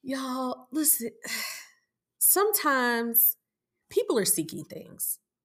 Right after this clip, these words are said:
We are all trying to make sense of this world and this life.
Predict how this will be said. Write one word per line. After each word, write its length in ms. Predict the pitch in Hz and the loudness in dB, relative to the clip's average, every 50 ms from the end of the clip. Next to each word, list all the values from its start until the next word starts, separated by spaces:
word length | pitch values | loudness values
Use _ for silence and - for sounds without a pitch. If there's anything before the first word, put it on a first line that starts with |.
| _ _ | _ _
We 180 | - 240 302 294 | -2 2 4 4
are 140 | 269 - - | 4 4 4
all 640 | - - 175 170 165 165 165 160 160 170 - _ _ _ _ _ - _ - | 2 2 4 4 2 0 0 -2 -2 -10 -14 _ _ _ _ _ -20 _ -6
trying 200 | - 208 170 170 | -2 -2 0 0
to 40 | 165 | 0
make 160 | 160 147 - | -4 -2 0
sense 280 | - - 185 156 - - | 0 0 2 0 0 -2
of 80 | 165 | -2
this 180 | 170 160 - - | -4 -4 -4 -4
world 500 | 170 165 170 175 175 180 180 180 185 - | -2 0 0 2 2 2 2 0 0 -4
and 140 | 160 151 135 | -8 -10 -6
this 160 | 131 - - - | -2 -2 -2 -2
life. 480 | 160 160 160 160 156 156 151 - - | 0 -2 -2 0 -2 -4 -4 -8 -16